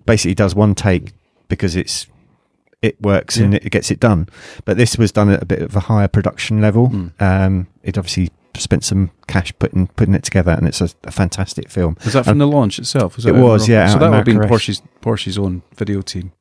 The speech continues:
Speaker 1: Yes.
Speaker 2: So it'll be
Speaker 1: Okay.
Speaker 2: similar to what I had. I mean, I, I
Speaker 1: Yeah.
Speaker 2: they, they, they, the very, you know, the world that we live in now, that video is so important that
Speaker 1: Yeah.
Speaker 2: along with photographers, they, they'll, they'll provide video crew to, to
Speaker 1: To
Speaker 2: do,
Speaker 1: give you
Speaker 2: to
Speaker 1: some
Speaker 2: do a
Speaker 1: stuff,
Speaker 2: shoot
Speaker 1: yeah.
Speaker 2: and provide all the in-car stuff. So all the stuff,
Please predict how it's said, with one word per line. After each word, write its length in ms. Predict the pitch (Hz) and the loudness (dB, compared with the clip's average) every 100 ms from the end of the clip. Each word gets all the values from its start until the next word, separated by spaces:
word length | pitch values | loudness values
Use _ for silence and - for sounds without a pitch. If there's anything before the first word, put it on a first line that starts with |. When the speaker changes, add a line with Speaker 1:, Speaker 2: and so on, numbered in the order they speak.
| _ - | _ -2
Speaker 1:
Yes. 260 | 117 82 - | 0 0 -4
Speaker 2:
So 180 | - 110 | -4 -2
it'll 140 | 90 | -2
be 140 | 101 | 0
Speaker 1:
Okay. 260 | 104 98 98 | 2 2 2
Speaker 2:
similar 260 | 95 101 95 | 0 0 -2
to 100 | 98 | -4
what 140 | 92 | -6
I 120 | 87 92 | -4 -4
had. 180 | 90 | -4
I 40 | 90 | -4
mean, 140 | 98 | -2
I, 160 | 92 92 - | -2 -4 -8
I 80 | 87 | -4
Speaker 1:
Yeah. 220 | 107 101 | 0 2
Speaker 2:
they, 60 | 95 | 2
they, 180 | 92 101 | -2 -6
they, 200 | 95 107 - _ | -4 -6 -6 _
the 140 | 110 101 | -10 0
very, 300 | 131 113 98 - | 2 2 -2 -4
you 120 | 98 | -4
know, 80 | 87 | -2
the 80 | |
world 200 | 90 98 92 | -2 -2 -4
that 40 | |
we 80 | 92 | -4
live 180 | 95 92 | -2 0
in 100 | 92 | 0
now, 140 | 90 | 0
that 160 | 87 - | -4 -4
video 240 | 101 90 | -2 -2
is 100 | 87 | -4
so 140 | - 101 | -6 -8
important 440 | 92 98 - 80 | -8 -10 -10 -8
that 140 | 90 - - | -10 -10 0
Speaker 1:
Yeah. 220 | 113 92 - - | 4 4 0 -2
Speaker 2:
along 240 | 101 101 | 0 2
with 100 | 95 | 0
photographers, 520 | - - 95 101 92 87 | -4 -8 -8 -8 -14 -12
they, 80 | |
they'll, 280 | 92 - 92 - | -12 -10 -12 -10
they'll 140 | 101 | -12
provide 460 | 87 92 95 90 85 | -10 -10 -6 -6 -6
video 240 | 92 90 | -8 -8
crew 280 | - - 87 | -8 -8 -6
to, 220 | - - - _ _ _ _ _ _ _ _ | -8 -12 -12 _ _ _ _ _ _ _ _
to 100 | - | -4
Speaker 1:
To 80 | - | 0
Speaker 2:
do, 60 | 92 | 2
Speaker 1:
give 120 | 87 | 2
you 100 | 90 | 2
Speaker 2:
to 100 | 85 | 2
Speaker 1:
some 100 | 95 | 2
Speaker 2:
do 60 | 95 | 4
a 40 | |
Speaker 1:
stuff, 120 | 104 92 | 4 4
Speaker 2:
shoot 180 | 98 92 | 2 4
Speaker 1:
yeah. 180 | 104 92 | 4 4
Speaker 2:
and 120 | 87 | 0
provide 340 | - 92 90 | -6 -4 -4
all 80 | 90 | -4
the 80 | 90 | -4
in-car 320 | 90 95 92 | -4 -4 -6
stuff. 220 | 90 98 - | -6 -8 -2
So 140 | 104 | 2
all 60 | 101 | 2
the 80 | 95 | 0
stuff, 220 | - - | -4 -4